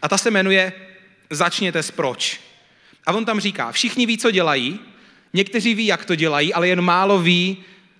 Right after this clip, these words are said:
proč to dělají. Zkuste si to třeba vztáhnout na svoji službu v církvi. Jo? Chodíte sem, eh, promítat třeba. <laughs> Maťo, když sem promítat,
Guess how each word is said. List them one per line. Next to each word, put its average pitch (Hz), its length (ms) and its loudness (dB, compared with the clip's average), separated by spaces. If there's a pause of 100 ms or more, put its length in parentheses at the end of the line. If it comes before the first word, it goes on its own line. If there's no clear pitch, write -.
(200)
proč 170 320 0
to 160 120 -4
dělají. 113 460 -8 (800)
Zkuste 220 280 0
si 208 60 -2
to 220 80 0
třeba 214 240 0
vztáhnout 190 520 -2
na 165 260 0 (200)
svoji 180 240 0
službu 165 280 -2
v 156 60 -6
církvi. 135 400 -4 (360)
Jo? 165 220 0 (220)
Chodíte 214 400 0
sem, 185 460 -2 (420)
eh, 151 280 2
promítat 170 520 -2
třeba. - 380 -4 (440)
<laughs> - 460 -18
Maťo, 139 340 -2 (960)
když 190 140 0
sem 220 140 0
promítat, 190 600 -2